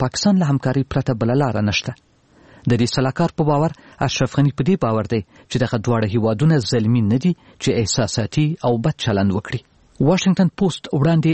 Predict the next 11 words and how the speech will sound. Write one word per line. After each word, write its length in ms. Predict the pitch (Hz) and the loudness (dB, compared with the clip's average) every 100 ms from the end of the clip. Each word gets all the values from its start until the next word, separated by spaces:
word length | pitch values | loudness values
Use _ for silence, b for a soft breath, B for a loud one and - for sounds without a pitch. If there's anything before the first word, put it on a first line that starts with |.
| 139 | 0
د 100 | 131 120 | -2 -2
افغان 240 | - 160 | 2 2
ولسمشر 500 | 139 123 - 151 147 117 | 4 0 0 0 0 2
د 80 | 110 | 2
ملاتړو 420 | 113 - 190 127 | 0 2 0 2
په 60 | 117 | 2
وینا 200 | 110 107 104 | 2 2 0
لیکي 200 | - 117 B B B | -2 -6 B B B
چې 100 | 131 | -2
افغانستان 480 | 110 117 107 131 | 0 -2 -2 0
د 80 | 127 | 0